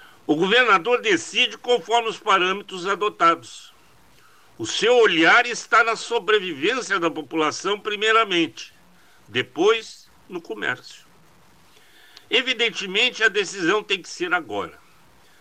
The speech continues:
Depois da pandemia passar, fica fácil dizer que deveria ter decidido dessa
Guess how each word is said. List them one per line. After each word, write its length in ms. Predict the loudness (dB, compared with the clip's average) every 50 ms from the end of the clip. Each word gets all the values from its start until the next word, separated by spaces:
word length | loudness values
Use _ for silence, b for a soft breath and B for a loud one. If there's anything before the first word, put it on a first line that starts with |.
| b b
Depois 540 | -6 -6 -6 -6 -2 2 2 2 2 2 0
da 120 | -2 -2
pandemia 640 | 0 0 -2 -2 -2 -4 -6 -6 -6 -4 -4 -6
passar, 680 | -6 -6 -14 -14 -14 -8 -2 2 2 2 2 0 -2 -10 b b b b b b b b b b
fica 300 | -10 -8 -4 2 2 0
fácil 600 | 0 0 -2 2 4 4 4 2 0 -4 -6 -6
dizer 540 | -4 -4 -6 -8 -4 -2 2 2 2 2 0
que 80 | -4 -12
deveria 480 | -8 -6 -4 -2 -2 -2 0 0 -2
ter 180 | -2 -2 -6 -6
decidido 680 | -6 -6 -10 -10 -10 -14 -16 -16 -12 -12 -10 -10 -12 -14
dessa 640 | -6 -4 -2 0 0 -2 -4 -10 -12 -12 -12 -12